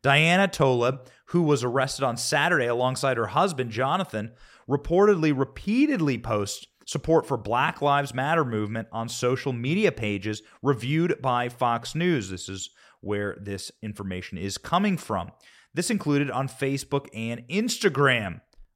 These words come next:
Oh, man. She called herself a part of the resistance. Come on.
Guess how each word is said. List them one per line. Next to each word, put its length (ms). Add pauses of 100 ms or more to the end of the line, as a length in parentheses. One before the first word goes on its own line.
(160)
Oh, 500
man. 800 (340)
She 180
called 320
herself 400
a 120
part 400
of 140
the 120
resistance. 880
Come 400
on. 520